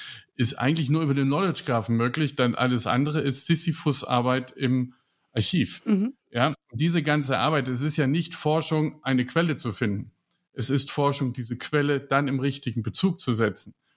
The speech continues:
Speaker 1: Und dieses zu helfen, sie zu finden. Bisher ist es aber immer das Gefühl, ich muss diese eine Quelle haben oder t-, d-, damit ich sozusagen, das ist der große Erfolg meiner Forschung. Nee, das ist fleißige Suche.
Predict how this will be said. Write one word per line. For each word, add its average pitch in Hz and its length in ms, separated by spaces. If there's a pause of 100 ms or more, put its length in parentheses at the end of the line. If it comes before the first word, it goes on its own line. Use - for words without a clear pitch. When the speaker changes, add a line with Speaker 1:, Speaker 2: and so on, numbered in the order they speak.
(140)
Speaker 1:
Und 131 200
dieses 123 280
zu - 160
helfen, 143 720
sie - 180
zu 127 160
finden. 117 160
Bisher 151 340
ist 165 120
es 139 120
aber 139 140
immer 139 200
das 135 200
Gefühl, 156 500
ich 131 220
muss 156 200
diese 135 220
eine 131 240
Quelle 151 360
haben 135 300
oder 120 320
t-, - 120 (100)
d-, 127 220
damit 131 300
ich 123 160
sozusagen, 123 340
das 139 220
ist 127 200
der 123 100
große 143 340
Erfolg 131 360
meiner 117 220
Forschung. 120 380
Nee, 120 180 (560)
das 123 160
ist 147 380 (340)
fleißige 123 420
Suche. 135 460